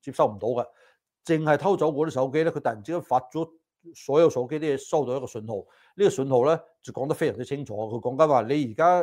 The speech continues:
呢，用緊呢部手機呢，係非法嘅，誒，誒，係禁用嘅，係正在被追蹤嘅。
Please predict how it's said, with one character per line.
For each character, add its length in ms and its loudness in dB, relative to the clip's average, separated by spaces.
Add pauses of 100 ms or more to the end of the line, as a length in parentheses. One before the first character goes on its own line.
呢， 100 -8 (140)
用 140 -2
緊 100 -2
呢 100 2
部 120 -4
手 240 -4
機 120 2
呢， 120 4 (300)
係 180 -2
非 200 0
法 140 0
嘅， 180 -6 (560)
誒， 460 -4 (300)
誒， 220 -14 (100)
係 440 -2
禁 100 -6
用 200 -2
嘅， 180 -2
係 200 -6 (160)
正 280 -4
在 140 4
被 240 0
追 280 0
蹤 180 0
嘅。 160 0